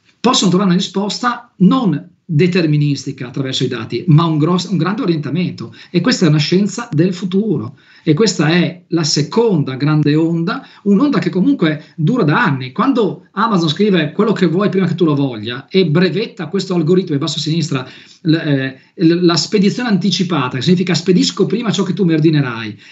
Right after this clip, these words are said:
e correlando tramite cookies, informazioni che noi lasciamo su Facebook, su Instagram, su TikTok, eh, correla queste, tutto questo e mi propone, "vuoi comprare questo?" E molti dicono di sì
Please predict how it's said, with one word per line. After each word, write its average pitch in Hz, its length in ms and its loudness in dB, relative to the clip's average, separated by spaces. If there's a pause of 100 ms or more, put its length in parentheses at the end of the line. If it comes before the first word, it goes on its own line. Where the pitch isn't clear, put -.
e 180 180 -2
correlando 202 720 0
tramite 170 440 -2
cookies, 180 440 0
informazioni 160 480 0
che 175 80 2
noi 170 80 0
lasciamo 160 600 0 (180)
su 151 180 2
Facebook, 143 640 -2
su 147 160 0
Instagram, 143 420 0
su 143 180 -6
TikTok, 147 720 -2 (280)
eh, 143 420 0 (380)
correla 202 460 0
queste, 175 520 -6
tutto 208 320 -2
questo 214 320 2
e 165 40 2
mi 202 160 2
propone, 196 580 0
"vuoi 285 180 2
comprare 214 420 -2
questo?" 139 600 -6 (100)
E 269 180 2
molti 240 380 0
dicono 180 380 0
di 165 80 4
sì 151 420 -4